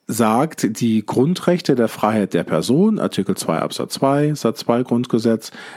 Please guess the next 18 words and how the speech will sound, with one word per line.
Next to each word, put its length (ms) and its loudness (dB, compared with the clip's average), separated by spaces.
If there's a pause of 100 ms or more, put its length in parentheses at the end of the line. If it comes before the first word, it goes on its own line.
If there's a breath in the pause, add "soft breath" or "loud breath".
(100)
der 80 -2
Versammlungsfreiheit, 880 2
Artikel 400 -2
acht, 580 -2
der 180 0
Unverletzlichkeit 840 -2
der 140 0
Wohnung, 320 0
Artikel 320 -2
dreizehn 440 -2
eins, 380 0 (340 loud breath)
werden 300 2
insoweit 640 0
eingeschränkt. 800 -6 (560 loud breath)
Dieser 320 2
Satz 300 0
ist 220 -4
erforderlich 840 0